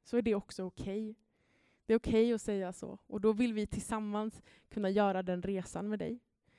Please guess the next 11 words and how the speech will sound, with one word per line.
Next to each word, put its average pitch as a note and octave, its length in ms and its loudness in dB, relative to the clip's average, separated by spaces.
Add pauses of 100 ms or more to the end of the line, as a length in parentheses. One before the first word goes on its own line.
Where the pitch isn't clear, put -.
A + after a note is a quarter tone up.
(400)
Ehm, F3 560 -6 (1300)
så - 140 -2
att A3 120 0
jag C4 160 8
vill C4+ 180 6
utmana A#3+ 500 6
er A3 140 8
att G3 160 0
hitta G#3+ 300 -2
ert F#3+ 300 0
varför. G3 580 -2